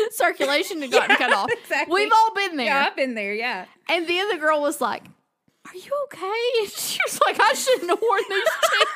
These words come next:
Speaker 1: <laughs>
Speaker 2: She needed us. If she would have listened to this podcast, she would have
Speaker 1: She would have
Speaker 2: known.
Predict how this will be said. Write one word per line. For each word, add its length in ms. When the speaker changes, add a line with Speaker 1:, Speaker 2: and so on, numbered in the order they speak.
Speaker 1:
<laughs> 1500
Speaker 2:
She 180
needed 300
us. 240
If 120
she 160
would 140
have 80
listened 280
to 80
this 240
podcast, 760
she 140
would 120
have 60
Speaker 1:
She 60
would 120
have 180
Speaker 2:
known. 160